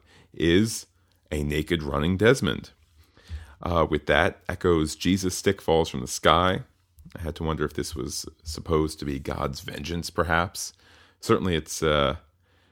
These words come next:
if that's a real-life occurrence to you, that somebody's Jesus stick falls and, and nearly clunks you in the head, or, or does it clunk him in the head? I d-, I don't recall. But, uh, you know,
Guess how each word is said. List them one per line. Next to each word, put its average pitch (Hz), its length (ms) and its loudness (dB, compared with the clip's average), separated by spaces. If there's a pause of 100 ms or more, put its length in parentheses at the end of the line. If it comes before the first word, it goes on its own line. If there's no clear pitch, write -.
(440)
if 95 120 -8
that's - 260 2
a 107 120 6
real-life 90 560 4
occurrence 80 500 -2
to - 160 -6
you, 67 440 -2 (160)
that - 140 -10
somebody's 80 460 -2
Jesus 78 440 -2
stick - 280 -4
falls 64 540 0
and, 50 340 -10
and - 420 -12
nearly 73 300 -2
clunks 73 380 -6
you 73 80 -2
in 62 60 -4
the 52 80 -8
head, 73 260 2
or, 90 160 0
or 98 180 -6
does 104 220 -6
it - 60 -12
clunk 87 280 -6
him 73 80 -8
in 65 80 -10
the 76 60 -12
head? 58 160 -6
I - 60 -8
d-, - 140 -16 (120)
I 67 40 -10
don't - 200 -12
recall. - 500 -8
But, 80 260 -2
uh, 73 300 2 (920)
you - 80 -10
know, - 180 -10